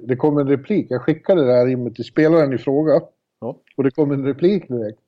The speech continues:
Speaker 1: <clears throat> Jag har ju haft, drivit kampanjen om att, eh, eh, <clears throat> Henrik Zetterberg <laughs> det skulle vara, Vote Zetterberg var ju
Speaker 2: Just
Speaker 1: en
Speaker 2: det.
Speaker 1: hashtag som dök upp på Red Wings, eh,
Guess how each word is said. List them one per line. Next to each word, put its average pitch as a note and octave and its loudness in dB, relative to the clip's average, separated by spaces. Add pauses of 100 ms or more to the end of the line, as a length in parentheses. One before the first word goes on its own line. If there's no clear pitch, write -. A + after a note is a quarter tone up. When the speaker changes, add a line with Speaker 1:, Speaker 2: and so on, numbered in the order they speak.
(200)
Speaker 1:
<clears throat> - -4
Jag C#3+ 0
har E3 4
ju E3+ 4
haft, - -6
drivit E3 -2
kampanjen D3 -4
om A#2+ -10
att, A#2 -12
eh, B2 -8 (1600)
eh, A2+ -6
<clears throat> E3 4
Henrik C#3+ 2
Zetterberg D3+ 0 (200)
<laughs> - -12
det C3 -20
skulle B2 -6
vara, B2+ -4
Vote D#3+ 0
Zetterberg C3 -2
var B2+ -6
ju C3 0
Speaker 2:
Just C3+ 2
Speaker 1:
en G#2+ -2
Speaker 2:
det. B2+ -12
Speaker 1:
hashtag C3 -6
som C3 -4
dök C3 0
upp C3 -4
på C3 -2
Red B2+ 0
Wings, A#2 -8
eh, G#2+ -8